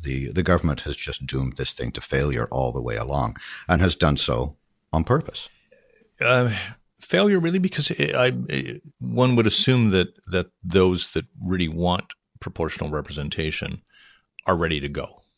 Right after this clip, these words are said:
Speaker 2: They, they're not, they're not, um, they're not really underinformed. They're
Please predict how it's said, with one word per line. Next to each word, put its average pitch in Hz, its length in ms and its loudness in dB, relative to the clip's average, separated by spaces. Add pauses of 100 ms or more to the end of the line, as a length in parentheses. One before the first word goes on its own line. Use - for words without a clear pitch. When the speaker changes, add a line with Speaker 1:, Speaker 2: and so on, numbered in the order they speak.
(460)
Speaker 2:
They, 95 220 4
they're 101 320 4
not, 90 320 2 (380)
they're 107 140 6
not, 95 320 4 (160)
um, 73 380 -6 (580)
they're 98 320 -4
not 95 160 2
really 78 200 -2
underinformed. 71 760 -4 (380)
They're 80 340 -2